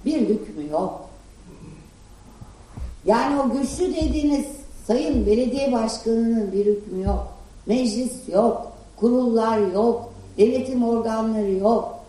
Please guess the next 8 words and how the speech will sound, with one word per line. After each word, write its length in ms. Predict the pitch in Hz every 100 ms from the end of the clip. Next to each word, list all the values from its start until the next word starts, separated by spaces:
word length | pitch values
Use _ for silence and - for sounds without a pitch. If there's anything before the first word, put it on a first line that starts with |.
| - - - -
Sadece 760 | - 320 339 277 247 220 208
bir 120 | 208 185
emir. 400 | 180 196 185 - - - - - - - - - - - - - - - - -
Ve 140 | 302
o 280 | 294 294 339
emire 500 | 370 320 302 277 202
uygun 320 | 233 220 320
olarak 640 | 330 302 285 277 277 277